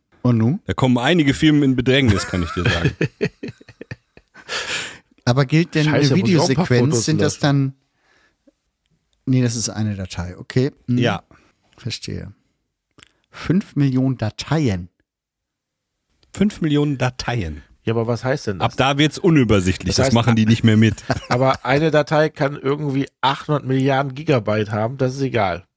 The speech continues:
Speaker 2: Naja, da gibt's ja verschiedene Pläne, die du buchen kannst mit, äh, äh, Speichergrößen wahrscheinlich.
Speaker 3: Aha.
Speaker 1: Meinst du wirklich?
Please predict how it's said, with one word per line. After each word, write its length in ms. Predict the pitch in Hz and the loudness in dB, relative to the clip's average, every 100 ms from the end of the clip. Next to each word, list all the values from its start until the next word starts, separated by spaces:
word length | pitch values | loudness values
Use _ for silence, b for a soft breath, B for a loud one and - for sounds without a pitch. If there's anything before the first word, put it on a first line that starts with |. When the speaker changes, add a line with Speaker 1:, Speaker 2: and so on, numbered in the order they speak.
| B - | B -2
Speaker 2:
Naja, 280 | 117 135 123 | 2 4 2
da 100 | 113 | 0
gibt's 200 | 135 - | 0 0
ja 80 | 117 | -2
verschiedene 500 | 107 - 131 110 98 | -2 0 4 4 2
Pläne, 800 | _ - 123 117 123 123 98 | _ 0 2 4 4 4 2
die 120 | 90 90 | 0 -2
du 140 | 92 | -2
buchen 320 | 80 92 98 | -2 -2 -2
kannst 340 | 85 82 - - | -2 -6 -6 -6
mit, 340 | 85 - - - _ | -8 -8 -14 -16 _
äh, 80 | - | -12
äh, 460 | 78 - - - 53 - - - - - - - - 71 | -12 -12 -16 -16 -18 -20 -20 -18 -14 -16 -16 -16 -14 -10
Speichergrößen 800 | 78 98 101 82 - 82 - 80 | -2 0 0 -2 -2 -4 -4 -8
wahrscheinlich. 580 | - - 76 - - _ _ | -8 -8 -8 -12 -18 _ _
Speaker 3:
Aha. 420 | 101 95 107 101 | -10 -6 -6 -4
Speaker 1:
Meinst 300 | 87 95 - | -4 -4 -4
du 40 | - | -8
wirklich? 380 | 92 175 220 | -6 -4 -6